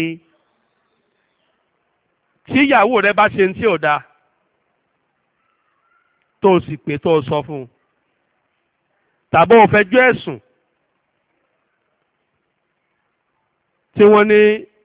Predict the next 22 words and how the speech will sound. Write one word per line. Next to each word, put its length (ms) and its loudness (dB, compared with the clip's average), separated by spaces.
bí 120 0
ọkọ 300 2
rẹ 100 -2
kọ́kọ́ 240 -6
má 100 -4
bínú 280 -8
o, 180 -2
yóò 220 0
bí 200 -6
ọ. 120 -2
Yóò 160 0
bí 180 -10
ọ. 100 -4
Àmọ́ 240 -4
lẹ́yìn 340 0
ẹ̀bẹ̀ 300 -2
yẹn, 220 -4
inú 220 -6
rẹ̀ 120 -4
ò 40 -10
ní 140 -12
dùn. 200 -8